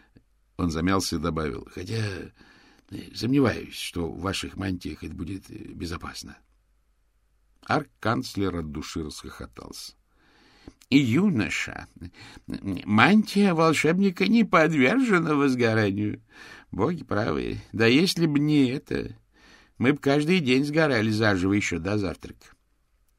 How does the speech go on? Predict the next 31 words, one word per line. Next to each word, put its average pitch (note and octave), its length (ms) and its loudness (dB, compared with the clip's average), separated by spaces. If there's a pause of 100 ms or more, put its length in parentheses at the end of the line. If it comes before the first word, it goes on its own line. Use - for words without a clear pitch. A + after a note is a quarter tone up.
(640)
Думинг, F3+ 540 2
который A2+ 400 -2
уже G2+ 300 -2
несколько G#2 520 -2
раз G2 240 -8
катался - 500 -12
на C#2+ 80 -8
железной C#2+ 460 -8
ласточке E2 540 -8
в - 60 -20
течение D#2 460 -6
последних C2+ 580 -10
недель, F2+ 420 -2 (520)
а - 80 -2
потом A2+ 260 4
вёл G#2+ 300 6
с D#2+ 100 -2
Диком F#2 400 0
Кексом E2+ 520 -2
увлечённые D#2 880 -4
беседы, G2 580 -2 (560)
успел E3+ 440 2
разобраться G2+ 640 -4
в D#2+ 80 -6
основах F#2 460 -2
механики B2 580 -2
и E3+ 280 -2
теперь A#2+ 520 -2 (240)
с - 120 -6
удовольствием C3+ 800 2
наблюдал, D#2 640 -6